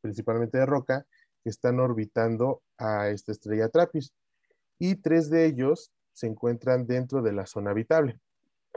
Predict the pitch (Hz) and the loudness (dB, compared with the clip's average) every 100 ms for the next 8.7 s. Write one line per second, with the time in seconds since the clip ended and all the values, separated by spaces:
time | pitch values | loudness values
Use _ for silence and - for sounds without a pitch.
0 | - _ _ _ _ _ _ - 120 117 | -20 _ _ _ _ _ _ -2 0 2
1 | 135 143 147 143 120 117 110 _ - 120 | 2 4 4 4 2 -6 -16 _ -8 -8
2 | 113 117 123 117 107 113 123 143 131 147 | -4 -4 -2 -2 -2 -2 -2 -2 -2 -4
3 | - 110 107 101 104 120 127 127 107 - | -2 -6 -6 -8 -8 -4 -6 -6 -8 -6
4 | 113 120 - 127 - - 127 151 135 143 | -4 -4 -2 -4 -4 -8 0 0 0 -4
5 | 151 _ _ _ _ _ _ 120 147 151 | -8 _ _ _ _ _ _ -2 2 2
6 | 151 151 143 143 147 147 120 113 - 120 | 2 0 2 2 2 0 -4 -4 -4 -2
7 | 120 123 131 123 131 127 117 110 107 104 | -2 -2 -4 -2 -6 -4 -4 -2 0 -2
8 | 104 117 113 - 175 147 | -2 -2 -2 2 0 0